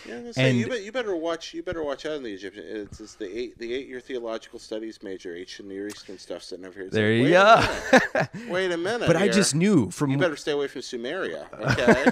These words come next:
Speaker 2: <laughs>
Speaker 1: All right, you leave that alone. You'll fool with Egypt, fine. You stay away from Sumeria.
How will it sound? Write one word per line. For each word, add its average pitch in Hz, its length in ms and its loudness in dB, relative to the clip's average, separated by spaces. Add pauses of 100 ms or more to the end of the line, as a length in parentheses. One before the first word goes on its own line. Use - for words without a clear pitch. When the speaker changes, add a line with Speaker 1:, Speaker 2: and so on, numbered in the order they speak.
(140)
Speaker 2:
<laughs> - 0 - (200)
Speaker 1:
All 117 120 -4
right, 131 220 0
you 139 120 -8
leave 143 100 -6
that 139 140 -2
alone. 131 420 -4
You'll 107 140 -8
fool 131 180 -8
with 120 100 -6
Egypt, 156 280 -12
fine. 139 260 -6
You 113 40 -10
stay 123 160 -10
away 127 180 -6
from - 200 -18
Sumeria. 90 540 -14